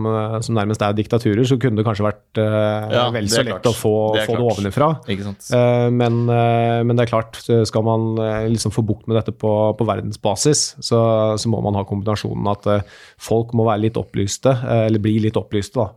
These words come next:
Speaker 1: eh,
Speaker 2: Mm.
Speaker 1: om hva som faktisk er situasjonen til
Speaker 2: Mm.
Speaker 1: verdenshavet, hva som er situasjonen til, eh, haiene i det havet, hvorfor vi trenger haiene, hva, hva som er i ferd med å skje med det store overfisket som er. Eh, og da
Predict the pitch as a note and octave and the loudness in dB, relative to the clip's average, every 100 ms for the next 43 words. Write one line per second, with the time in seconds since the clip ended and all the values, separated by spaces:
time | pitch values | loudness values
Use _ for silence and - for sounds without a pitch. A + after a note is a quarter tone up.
0 | - A2+ G#2+ G#2 G#2+ G#2+ A2+ A#2+ B1+ - | -4 0 0 0 -2 -6 -6 -8 -6 -2
1 | G#2 G#2+ G#2 G#2 G#2+ A2 A#2 A2 G#2+ A2 | -2 -2 -4 -6 -4 -4 -4 -4 -4 -6
2 | - - _ - - - G#2+ G#2 F#2+ G#2+ | -10 -18 _ -12 -8 -4 -2 -2 -4 -4
3 | - A2 A#2 A2 G#2+ G#2 G2 G2+ G2+ G2+ | -4 -6 -4 -4 -4 -2 -2 -2 -2 -2
4 | G2 G2+ G2+ G#2 C3 E3 A#2+ - - - | -4 -4 -2 0 2 0 -2 -8 -20 -8
5 | - F#2+ - G2+ G#2 - A2 - G2+ G#2+ | -4 -2 -2 -2 -2 -4 -6 -4 -4 -4
6 | - G2 G2+ G#2 G#2 G#2 B2 A2 F#2 F#2+ | -2 -2 0 0 0 -2 -2 -2 -2 -4
7 | - G#2+ G#2 G#2+ G2+ F#2 A#2 D#3+ B2+ - | -6 -4 -2 0 0 0 0 0 -2 -8
8 | A#2 G2+ F#2+ - A2+ A2+ F#2+ F#2+ G2 G2 | -4 -2 -2 0 -2 0 -2 0 0 0
9 | G#2 D3+ C#3+ A#2 - G#2 G#2+ G#2 G#2 G#2 | 2 2 0 -4 -10 -4 -2 -2 -2 -4
10 | G#2 F#2 - G2+ G2+ F#2+ F#2+ G#2 - G#2 | -2 -2 -2 -2 -2 -4 -4 -4 -2 0
11 | A2+ G#2+ G2+ G2 - A2 G2 G2 G#2 A2 | 2 2 0 -2 -2 -2 -2 -4 -6 -6
12 | - A2+ A2+ C#3 G#3 - - _ _ _ | -6 -4 0 0 0 -4 -20 _ _ _
13 | B2 A#2 A#2 A2+ A2 G2+ | 0 4 4 2 0 0